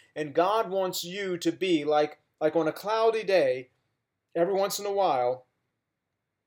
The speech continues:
the sun peers through and its rays shine through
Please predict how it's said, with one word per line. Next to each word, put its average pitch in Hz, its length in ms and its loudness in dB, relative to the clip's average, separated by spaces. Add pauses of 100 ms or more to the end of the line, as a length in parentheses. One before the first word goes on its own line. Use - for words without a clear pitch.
(260)
the 151 60 -6
sun 143 540 0
peers 160 680 -2
through 127 360 -6
and 127 100 -10
its - 160 -10
rays 170 720 2
shine 196 640 -4
through 151 540 -2